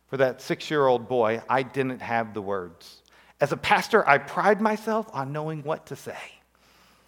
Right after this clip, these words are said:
But when you're confronted with a situation like that, I was just helpless. And so I was like, "Lord, show me."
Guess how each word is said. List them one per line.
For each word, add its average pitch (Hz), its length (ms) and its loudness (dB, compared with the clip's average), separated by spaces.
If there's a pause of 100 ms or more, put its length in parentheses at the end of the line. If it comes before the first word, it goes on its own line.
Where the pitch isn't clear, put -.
(880)
But 156 120 -2
when 180 160 4
you're 180 140 4
confronted 202 500 6
with 170 160 2
a 175 60 -4
situation 156 580 0
like 120 260 2
that, 135 460 6 (1400)
I 143 100 -4
was 165 120 -6
just 143 220 -8 (120)
helpless. 180 540 0
And 123 100 -14
so 147 100 0
I 135 40 4
was 131 100 -2
like, 131 160 -2
"Lord, 156 320 0
show 135 240 -4
me." 98 260 -8